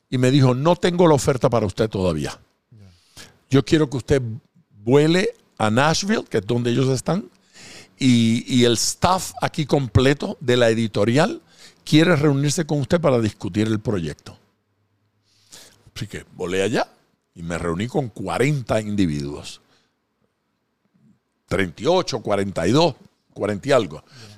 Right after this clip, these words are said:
Speaker 2: Ya.
Speaker 1: Ahí estaban. Y todos tenían preguntas.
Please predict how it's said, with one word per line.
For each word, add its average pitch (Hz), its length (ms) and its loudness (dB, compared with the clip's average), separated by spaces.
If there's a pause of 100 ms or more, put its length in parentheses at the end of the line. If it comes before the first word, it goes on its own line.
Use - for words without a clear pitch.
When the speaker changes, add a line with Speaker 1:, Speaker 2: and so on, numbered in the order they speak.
Speaker 2:
Ya. 104 60 -8
Speaker 1:
Ahí 117 140 2
estaban. 98 480 -4 (280)
Y 92 220 0
todos 180 320 4
tenían 151 300 -2
preguntas. 110 680 -4